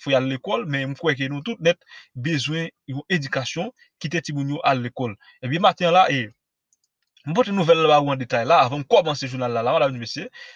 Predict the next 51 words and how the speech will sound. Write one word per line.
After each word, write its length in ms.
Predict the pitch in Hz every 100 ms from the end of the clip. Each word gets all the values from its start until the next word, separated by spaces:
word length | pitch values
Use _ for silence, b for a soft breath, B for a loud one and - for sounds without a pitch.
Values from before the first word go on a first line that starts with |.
| B
je 60 |
vais 20 | 131
faire 200 | 160 151
une 80 |
publicité, 680 | 143 147 135 - 127 156 156
cap 160 | - 139
bon 220 | 131 135
pour 240 | 127 127 120
tout, 140 | -
je 80 | 156
crois 180 | 131 131
qu'il 160 | - 139
va 140 | 123 -
accompagner 480 | - 127 123 117 127
la 120 | 120
publicité 340 | 120 117 120
ça 180 | - 110
là. 160 | 117 180 B B B
Je 100 | 143
dis 140 | 220 220
à 40 |
me 60 | 196
porter 260 | 190 175
une 140 | 165 156
bouteille 300 | 151 143 127
pour 180 | 123 151
vous, 100 | 226
bouteille 320 | 151 - 156
ça, 180 | 151 135
elle 100 | 135
est 60 |
bon 240 | 113 151 170
pour 160 | 147
moun 160 | 135 143
qui 120 | 139
gen 120 | 127
problème, 520 | - 127 120 139 143 127
douleur, 380 | 117 147 127 123 -
rhumatisme, 760 | 110 139 120 101 - 180 - - B B B
pour 100 | -
moun 140 | 156
qui 140 | 147 135
gen 160 | 127
mal 180 | 110 170
ventre, 300 | 123 131 165 _ _ b
pour 100 | -
moun 100 | 160
qui 160 | 147 139
gen 120 | 131 -
infection 480 | 202 - 160 - 110
vaginale, 580 | 95 110 131 127 139